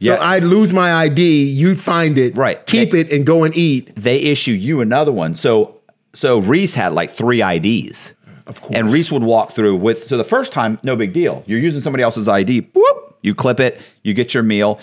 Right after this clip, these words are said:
Speaker 2: He'd go get whatever he wanted off, get back in line, go through again with his, with his real I D.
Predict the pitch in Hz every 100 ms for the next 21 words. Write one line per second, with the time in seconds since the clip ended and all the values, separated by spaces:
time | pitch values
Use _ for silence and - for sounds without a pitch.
0 | - - 147 117 120 120 117 - 113 113
1 | 117 110 110 104 98 101 110 - 101 95
2 | - 135 123 90 82 87 101 _ _ _
3 | _ - 123 123 143 123 123 120 107 -
4 | - 170 147 123 - _ _ _ _ -
5 | 117 - 143 180 190 - 107 247 254 113
6 | 85 80 65